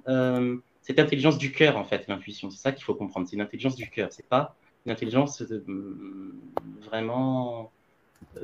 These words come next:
du mental. Non, c'est pas vraiment ça. C'est plus une intelligence du cœur. C'est aussi s'autoriser à ressentir les choses avec son cœur, tu vois. Et, euh, ce que je dis, c'est vraiment, euh, la clé, c'est vraiment, euh, d'apprendre à ressentir ses décisions plutôt que de les, de les, de trop les intellectualiser.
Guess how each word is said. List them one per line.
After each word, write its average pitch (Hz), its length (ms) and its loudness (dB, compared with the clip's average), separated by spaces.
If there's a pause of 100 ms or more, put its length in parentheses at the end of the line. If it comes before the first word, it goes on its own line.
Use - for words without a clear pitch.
(120)
du 123 100 2
mental. 131 420 6
Non, 110 120 0
c'est - 100 -14
pas 123 100 4
vraiment 113 220 0
ça. 110 160 -4
C'est - 120 -8
plus - 180 -10
une 127 60 0
intelligence 120 280 -6
du 113 120 -12
cœur. 110 200 -2
C'est - 140 -6
aussi 117 180 -4
s'autoriser 120 400 -2
à 120 40 4
ressentir 113 500 -4
les 110 80 0
choses 151 260 0
avec 107 160 2
son 117 140 -6
cœur, 117 240 -4
tu 71 120 -4
vois. 107 220 -6 (540)
Et, 123 140 6
euh, 113 440 2 (160)
ce - 120 -12
que 135 100 4
je 127 60 2
dis, 175 80 2
c'est - 140 6
vraiment, 143 600 4
euh, 110 560 -2
la 123 160 4
clé, 170 180 4
c'est 151 140 2
vraiment, 123 440 2 (520)
euh, 104 100 -4
d'apprendre 127 420 6
à 117 80 10
ressentir 156 500 6
ses 147 120 4
décisions 131 380 6
plutôt 156 240 2
que - 160 0
de 120 80 0
les, 117 300 0 (180)
de 120 120 -4
les, 113 480 2
de 113 60 -4
trop 143 160 4
les 131 100 8
intellectualiser. 110 600 -2